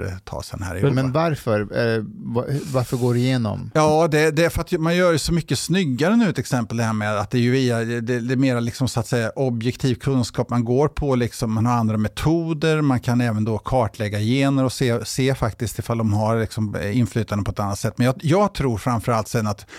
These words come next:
Speaker 1: vi, eh, det beror på att, att det är okej nu, det är att vi befinner oss tidsmässigt långt från andra världskriget.
Speaker 3: Just det.
Speaker 2: Men, men det jag funderar på då är att o-, om jag då blir beskylld för att ha dålig värdegrund, vilket absolut aldrig har hänt, men om vi s-,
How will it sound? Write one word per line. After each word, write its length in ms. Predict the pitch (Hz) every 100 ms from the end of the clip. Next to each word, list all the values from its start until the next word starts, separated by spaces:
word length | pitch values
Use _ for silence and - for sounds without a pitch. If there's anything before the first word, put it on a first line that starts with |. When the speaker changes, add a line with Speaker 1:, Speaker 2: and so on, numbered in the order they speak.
| -
Speaker 1:
vi, 80 | 120
eh, 340 | 120 131 123
det 100 | 113
beror 220 | 120 120
på 200 | 104 123
att, 180 | 110 - 127 117
att 140 | 104
det 60 | 120
är 40 |
okej 340 | - 170 170
nu, 160 | 139 110
det 100 | 131
är 60 | 135
att 120 | 104
vi 140 | 110 117
befinner 420 | 104 - 110 107
oss 160 | 101 - - -
tidsmässigt 760 | - 170 120 - 185 - 120 - 127
långt 280 | 113 107
från 160 | - 107
andra 200 | 95 95
världskriget. 380 | 90 - - -
Speaker 3:
Just 200 | 107 104
det. 60 | 156
Speaker 2:
Men, 80 | 180
men 100 | 165
det 60 |
jag 100 | 170
funderar 400 | - 185 185 135
på 140 | 123 156
då 180 | 175 175
är 120 | 160
att 260 | 127 - - _
o-, 160 | 143 143
om 160 | - 151
jag 140 | 165
då 80 | 175
blir 160 | 180 165
beskylld 440 | 139 139 170 117
för 100 | -
att 40 | 127
ha 60 |
dålig 360 | 123 143 135 104
värdegrund, 880 | 120 135 113 87 - 95 113 170 160 - _ _
vilket 260 | 135 127 123
absolut 460 | 123 - 127 98
aldrig 240 | 113 104 95
har 60 |
hänt, 300 | 104 120 -
men 160 | - 139
om 60 | 131
vi 60 |
s-, 200 | 123 -